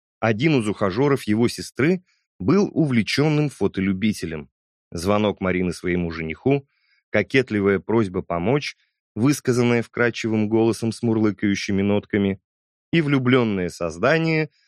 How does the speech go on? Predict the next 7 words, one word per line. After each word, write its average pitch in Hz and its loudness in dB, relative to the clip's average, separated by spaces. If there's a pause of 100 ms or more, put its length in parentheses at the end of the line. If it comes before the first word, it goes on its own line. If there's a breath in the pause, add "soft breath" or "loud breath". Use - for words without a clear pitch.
(200)
быстро 180 0
прилетело 120 0
на 90 -4
квартиру 147 -2
к - -6
обожаемой 90 -2
девушке. 85 -4